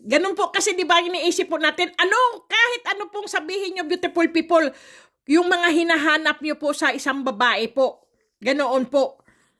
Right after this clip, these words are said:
Isabihin nyo po, i-wish nyo po ng ganoon, beautiful people, ha? Ganyan po. Lagi nyo pong himas-himasin po. Tapos mag-isip po kayo ng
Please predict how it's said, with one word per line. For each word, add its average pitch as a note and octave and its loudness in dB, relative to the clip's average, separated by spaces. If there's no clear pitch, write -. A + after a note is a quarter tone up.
Isabihin D4 2
nyo - -6
po, E4 0
i-wish C4+ 0
nyo E4 -2
po - -2
ng C#4 -4
ganoon, C4 0
beautiful A#3 -6
people, G#3+ -4
ha? G#3+ -4
Ganyan G#3 -4
po. - -6
Lagi D#4 2
nyo F#4 -4
pong F#4 0
himas-himasin D#4+ 0
po. D4 -2
Tapos D#4+ -2
mag-isip E4+ -2
po - -4
kayo F4+ 2
ng F4 0